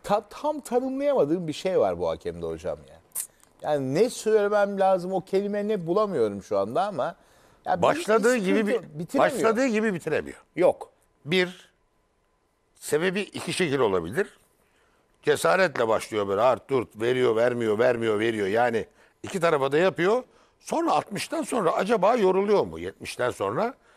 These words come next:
Speaker 2: Veya altmış yetmişten sonra ulan bu maç böyle bitmezse ne olur, şöyle biterse ne olur mu diye düşünüyor. Veya yoruluyor da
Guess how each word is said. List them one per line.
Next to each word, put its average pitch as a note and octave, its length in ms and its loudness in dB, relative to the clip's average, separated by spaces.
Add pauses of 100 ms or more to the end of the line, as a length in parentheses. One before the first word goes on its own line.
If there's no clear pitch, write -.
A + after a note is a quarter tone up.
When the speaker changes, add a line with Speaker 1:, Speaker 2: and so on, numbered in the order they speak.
(180)
Speaker 2:
Veya E3+ 440 2
altmış E3 380 -4
yetmişten F#3+ 500 -4
sonra F3 440 0 (360)
ulan E3 280 -2
bu F3 100 0
maç F3 220 0
böyle F3 300 0
bitmezse E3 540 -2
ne E3+ 40 0
olur, D#3 280 2
şöyle E3 320 0
biterse D3+ 440 -2
ne C#3+ 40 0
olur D#3 300 2
mu A2 220 -4
diye E2 200 -10
düşünüyor. C3 500 -6 (420)
Veya G3+ 280 4
yoruluyor G3+ 560 2
da A#3+ 280 2